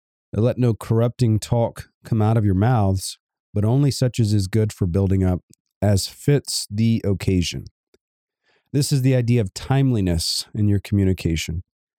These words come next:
That part of a communication skill is that you learn the ability to speak truth in love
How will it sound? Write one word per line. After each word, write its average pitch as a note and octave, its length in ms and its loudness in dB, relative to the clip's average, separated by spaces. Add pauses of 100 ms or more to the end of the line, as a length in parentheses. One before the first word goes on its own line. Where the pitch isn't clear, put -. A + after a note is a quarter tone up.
(460)
That B2+ 200 0
part G3 220 0
of F#3 60 -2
a D3+ 60 2
communication C#3 640 0
skill D#3+ 300 0
is A#2 100 0
that - 140 -4
you A#2+ 180 2
learn C3+ 300 2
the C#3 120 2
ability A#2+ 560 2
to A2 460 0
speak C3+ 440 -2
truth A#2+ 500 -2 (280)
in C#3+ 200 0
love G2 420 0